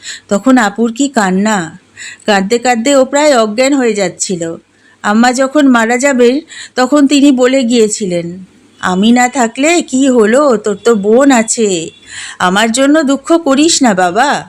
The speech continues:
বোনেরাই তো মায়ের ছায়া নিয়ে বড় হয়। মা মরে গেলে বোনেদের কাছ থেকেই ভাইয়েরা মায়ের ঘ্রাণ নেয়,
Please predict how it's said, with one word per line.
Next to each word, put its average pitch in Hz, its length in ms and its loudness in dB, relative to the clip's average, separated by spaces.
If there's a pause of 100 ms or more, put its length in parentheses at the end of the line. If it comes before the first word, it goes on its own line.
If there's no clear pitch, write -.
(140)
বোনেরাই 208 560 0
তো 330 160 0
মায়ের 247 400 0
ছায়া 196 340 -2
নিয়ে 233 280 -2
বড় 190 320 0
হয়। 233 380 0 (680)
মা 214 260 2
মরে 302 300 0
গেলে 294 300 -2
বোনেদের 254 480 0
কাছ 240 320 -6
থেকেই 247 380 -4
ভাইয়েরা 233 580 -2
মায়ের 233 460 -2
ঘ্রাণ 208 280 -2
নেয়, 170 380 -4